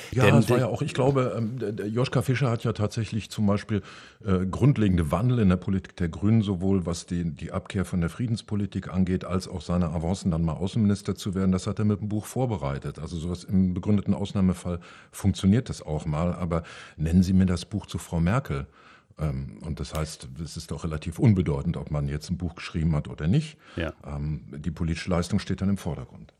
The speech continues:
Speaker 2: Das schreiben dann andere auf. Das wird ja jetzt gerade, ähm, äh, an vielen Stellen getan
Speaker 1: Ach,
Speaker 2: oder wurde schon getan.
Speaker 1: ja.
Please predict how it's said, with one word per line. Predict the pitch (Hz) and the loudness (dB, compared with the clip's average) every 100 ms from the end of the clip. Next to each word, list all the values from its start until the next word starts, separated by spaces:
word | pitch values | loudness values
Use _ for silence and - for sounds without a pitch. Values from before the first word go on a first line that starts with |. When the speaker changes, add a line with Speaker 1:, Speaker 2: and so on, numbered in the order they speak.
| _ _ _ 95 - | _ _ _ -20 -6
Speaker 2:
Das | 98 - | -4 -2
schreiben | 104 101 95 | 0 2 2
dann | |
andere | 85 101 90 82 | 0 0 0 0
auf. | 82 - | -4 -4
Das | 90 98 | -6 -4
wird | 92 | -2
ja | |
jetzt | 82 - | -4 -4
gerade, | 90 87 85 | -4 -2 -2
ähm, | 90 82 85 82 | -2 -2 -2 -4
äh, | - 85 - - | -4 -4 -4 -4
an | 101 | 0
vielen | 143 143 | 4 2
Stellen | - 98 98 | 2 0 0
getan | - 82 110 | 0 -2 0
Speaker 1:
Ach, | 120 | 0
Speaker 2:
oder | 90 87 | 0 2
wurde | 117 | 0
schon | 90 80 | 0 -2
getan. | 82 90 | -2 0
Speaker 1:
ja. | - | 0